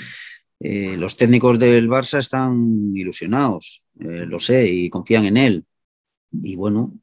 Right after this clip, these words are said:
gente como yo muy cercana, pues también confiamos y sabemos del potencial del chaval, porque,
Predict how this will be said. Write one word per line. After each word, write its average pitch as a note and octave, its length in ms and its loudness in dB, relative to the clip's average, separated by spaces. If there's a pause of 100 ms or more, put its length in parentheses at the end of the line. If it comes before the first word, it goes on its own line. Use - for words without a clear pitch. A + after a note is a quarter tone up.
(540)
gente G2+ 360 -2
como G2+ 180 0
yo A2 140 4
muy A2 140 4
cercana, A#2+ 420 0
pues C3 140 -2
también G#2+ 320 0
confiamos A2 600 0
y F2 520 -8
sabemos G#2+ 280 -2
del G#2 120 0
potencial G2+ 360 0
del G2 120 -2
chaval, A#2 340 0
porque, F2+ 540 -8